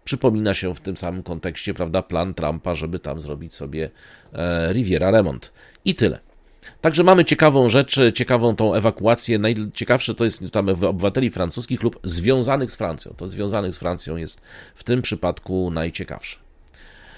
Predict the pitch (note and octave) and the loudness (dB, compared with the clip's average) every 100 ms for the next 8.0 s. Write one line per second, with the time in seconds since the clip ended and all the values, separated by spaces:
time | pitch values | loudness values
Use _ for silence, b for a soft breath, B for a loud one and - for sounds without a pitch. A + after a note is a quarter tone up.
0 | B B B B B B _ C3 F3 G3 | B B B B B B _ 6 10 10
1 | D3 C#3+ E3 D#3 - G2+ - F3 E3+ F3+ | 8 6 6 4 4 0 2 2 4 4
2 | C#3+ D3+ C#3 B2 - B2 - C#3+ - A#2+ | 4 2 2 0 2 0 2 -2 -2 -6
3 | - C#3 - A2+ B2+ G3 G#3 E3+ C#3 A#2+ | -2 0 0 0 0 0 0 0 2 2
4 | A#2 A#2+ G#2 - A2 B2 A2 G#2+ G2 G2+ | 0 -4 -6 -6 -2 0 0 -4 -6 -4
5 | C3+ A#2+ G#2+ F2 F#2+ - G2 - F#2+ F2+ | -2 -2 -2 -2 -4 -2 -4 -2 -4 -2
6 | E2+ E2+ D#2+ D#2+ - F#2 E2+ D#2+ D#2 - | -4 -4 -6 -6 -6 -6 -6 -6 -8 -8
7 | F2+ F2 E2+ D#2+ E2+ D2 - - E2+ | -6 -4 -4 -6 -10 -12 -10 -6 -2